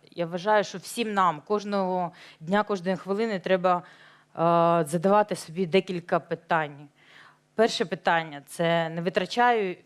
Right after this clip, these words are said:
чи не витрачаю я свій час? Чи небагато я споживаю, чи потрібно мені це? Чи не витрачаю я час іншої людини?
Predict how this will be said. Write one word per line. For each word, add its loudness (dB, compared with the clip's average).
чи -4
не 0
витрачаю 2
я 4
свій -8
час? -4
Чи 0
небагато 4
я 2
споживаю, 0
чи -10
потрібно -2
мені -12
це? -12
Чи -6
не 2
витрачаю 4
я 0
час 2
іншої -2
людини? -4